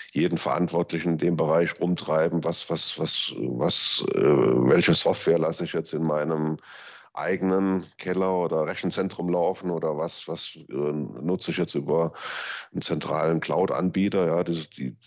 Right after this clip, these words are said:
die Themen, die kann man auch alle in, hinsichtlich einer Energieeffizienz und, ja, eine, eine C O zwei Emission, äh, bewerten, ja. Man kann ja schon annehmen, dass i-, im Prinzip eine,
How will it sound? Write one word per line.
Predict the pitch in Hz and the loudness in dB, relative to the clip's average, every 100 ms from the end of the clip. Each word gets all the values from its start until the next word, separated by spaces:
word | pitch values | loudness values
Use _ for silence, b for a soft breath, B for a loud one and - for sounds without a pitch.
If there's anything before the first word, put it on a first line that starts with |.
| _ | _
die | 180 | -4
Themen, | 196 - 82 95 | -2 0 2 2
die | 95 | 0
kann | 95 80 | -2 0
man | 87 82 | 0 2
auch | 67 - | 0 0
alle | 69 82 87 71 | 0 2 2 2
in, | 73 80 76 | 0 0 0
hinsichtlich | 65 82 73 - 95 92 87 85 78 80 | -2 -4 -4 -4 0 0 0 -2 -2 0
einer | 82 76 80 76 50 50 | 0 0 0 0 -4 -6
Energieeffizienz | - 82 80 208 226 - - - 82 90 98 87 | -4 -4 0 0 0 0 -2 -2 0 2 0 0
und, | 64 80 82 - B B B B B B - | -2 0 0 -4 B B B B B B -4
ja, | 73 82 | 0 2
eine, | 76 76 | 2 2
eine | 76 76 | 0 0
C | - 78 | 2 2
O | |
zwei | 78 - 92 | 2 0 2
Emission, | 85 85 85 80 76 80 58 | 2 2 2 0 2 0 0
äh, | 64 76 78 | -2 0 0
bewerten, | 82 73 73 76 73 71 | -2 0 0 -2 -6 -4
ja. | 76 82 73 67 | -2 -2 -6 -10
Man | 71 | -10
kann | - 76 | -6 -2
ja | 80 80 | 0 0
schon | 78 | 0
annehmen, | 62 82 85 90 90 | 0 2 2 2 2
dass | 82 - - B B B B B | 2 0 -6 B B B B B
i-, | - | -6
im | - - 76 | -2 0 0
Prinzip | 85 78 - 85 | 2 2 4 4
eine, | 80 80 | 6 4